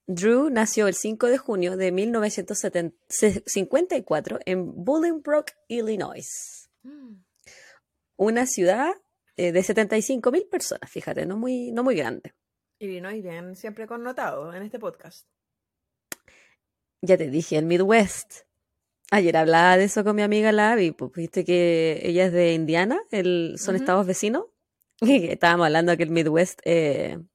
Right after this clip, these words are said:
Speaker 1: está la caga con todos los asesinos ya.
Speaker 2: Loco.
Speaker 1: Bueno, el, la ma-, el papá de, de Drew era un ex militar, bien ex,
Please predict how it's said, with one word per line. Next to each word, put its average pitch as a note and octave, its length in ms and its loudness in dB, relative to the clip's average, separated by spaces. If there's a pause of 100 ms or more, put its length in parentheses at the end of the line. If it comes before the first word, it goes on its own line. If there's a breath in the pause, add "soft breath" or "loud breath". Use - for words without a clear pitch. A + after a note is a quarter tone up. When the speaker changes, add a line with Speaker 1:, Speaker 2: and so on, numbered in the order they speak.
(140)
Speaker 1:
está D3 220 2
la D#3 100 4
caga D#3+ 240 2
con F3+ 160 0
todos F#3+ 180 4
los F#3+ 120 2
asesinos F#3+ 400 -6
ya. F3 160 -8 (1500 loud breath)
Speaker 2:
Loco. - 180 -20 (260 loud breath)
Speaker 1:
Bueno, B3+ 300 6
el, A3+ 600 4 (220)
la G#3+ 160 6
ma-, G#3+ 240 2
el G3+ 180 4
papá A#3 320 6
de, C4 960 6
de G#3 240 -2
Drew A#3 280 0
era A3+ 280 4
un G#3+ 120 2
ex G#3 260 0
militar, G3 500 2 (400)
bien F3 260 0
ex, - 340 -6